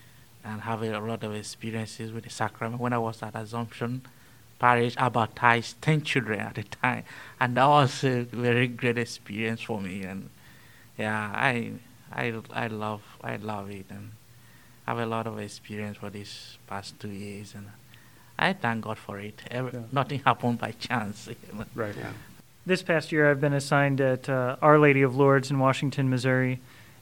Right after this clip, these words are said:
Speaker 4: and that's just been a wonderful experience. Um, I think being there in the rectory with, uh, Father Jim Thebe and Father Don Glastetter,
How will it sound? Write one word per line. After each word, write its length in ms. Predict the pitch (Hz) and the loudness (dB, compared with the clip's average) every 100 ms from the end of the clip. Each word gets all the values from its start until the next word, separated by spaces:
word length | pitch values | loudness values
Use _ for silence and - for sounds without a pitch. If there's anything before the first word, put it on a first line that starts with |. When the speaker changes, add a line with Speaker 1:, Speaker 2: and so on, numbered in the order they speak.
| - | 0
Speaker 4:
and 280 | 139 139 139 | 4 6 8
that's 180 | 143 - | 6 6
just 200 | 156 - | 4 6
been 120 | 147 | 6
a 60 | |
wonderful 460 | 131 143 143 139 139 | 8 6 6 4 2
experience. 800 | 135 - 139 131 131 127 127 - - - - - - | 2 0 2 4 4 2 0 -8 -18 -20 -20 -16 -2
Um, 600 | 135 131 127 123 127 - | 4 6 6 6 2 -2
I 180 | - 147 | 0 2
think 400 | 139 147 135 - - - - - - | 4 4 2 -4 -16 -20 -20 -20 2
being 220 | 165 165 | 8 10
there 200 | 160 160 | 10 10
in 60 | 156 | 10
the 60 | 151 | 10
rectory 440 | 151 147 160 151 | 8 8 8 8
with, 420 | 147 143 139 - | 8 6 2 -4
uh, 260 | 143 131 127 131 | -2 0 0 -2
Father 260 | - 139 139 | 4 6 6
Jim 220 | 127 139 | 2 0
Thebe 520 | 139 135 135 131 139 135 | 0 0 0 0 -2 -2
and 420 | 127 123 135 - | -2 -2 -4 -6
Father 220 | 143 135 | -2 0
Don 240 | 131 127 127 | 2 2 2
Glastetter, 640 | 131 127 - 131 127 123 | 0 0 -2 -2 0 -2